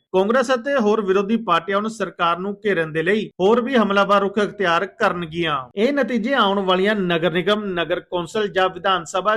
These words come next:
ਚੋਣਾਂ ਲਈ ਇੱਕ ਮੁੱਢਲਾ ਰੁਝਾਨ ਸੈੱਟ ਕਰ ਸਕਦੇ ਹਨ। ਰਾਜਨੀਤੀ ਵਿੱਚ ਅਜਿਹੇ ਉਤਾਰ ਚੜ੍ਹਾਅ ਆਮ ਹਨ, ਪਰ ਆਮ ਆਦਮੀ ਪਾਰਟੀ ਵਰਗੀ ਪਾਰਟੀ ਦੇ ਲਈ ਜੋ ਵੱਡੇ ਬਹੁਮਤ ਨਾਲ ਆਈ ਸੀ, ਉਹਨਾਂ ਦੇ ਲਈ ਇਹ ਇੱਕ ਚੇਤਾਵਨੀ ਵਾਂਗ ਹੈ।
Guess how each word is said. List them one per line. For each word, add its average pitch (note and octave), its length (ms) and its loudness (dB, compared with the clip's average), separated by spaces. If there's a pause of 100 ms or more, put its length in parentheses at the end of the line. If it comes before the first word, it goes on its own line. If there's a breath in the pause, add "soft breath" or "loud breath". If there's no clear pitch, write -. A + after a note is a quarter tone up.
(140)
ਚੋਣਾਂ F3 300 0
ਲਈ F3+ 140 2
ਇੱਕ G3 140 -4
ਮੁੱਢਲਾ F3+ 400 0
ਰੁਝਾਨ F3+ 360 0
ਸੈੱਟ E3 280 -4
ਕਰ G3 320 -4
ਸਕਦੇ D#3 380 -2
ਹਨ। D#3 200 -2 (220)
ਰਾਜਨੀਤੀ G#3 540 2
ਵਿੱਚ C4+ 260 -2
ਅਜਿਹੇ A3 280 6
ਉਤਾਰ G#3 340 4
ਚੜ੍ਹਾਅ G3+ 520 0
ਆਮ F3+ 200 4
ਹਨ, E3+ 180 0
ਪਰ F#3 400 2
ਆਮ F#3+ 180 4
ਆਦਮੀ A#3+ 260 2
ਪਾਰਟੀ A3 380 2
ਵਰਗੀ F#3+ 380 2
ਪਾਰਟੀ F3+ 360 2
ਦੇ F3 120 2
ਲਈ G3 340 2 (120)
ਜੋ G#3 220 4 (120)
ਵੱਡੇ F3 380 4
ਬਹੁਮਤ A3 400 2
ਨਾਲ A3 180 4
ਆਈ F3 220 4
ਸੀ, A#3 400 4
ਉਹਨਾਂ C4 220 2
ਦੇ B3 140 4
ਲਈ A3 260 4
ਇਹ A3 120 6
ਇੱਕ A#3 240 -2
ਚੇਤਾਵਨੀ F3 680 0 (140)
ਵਾਂਗ F3 280 2
ਹੈ। D#3 200 0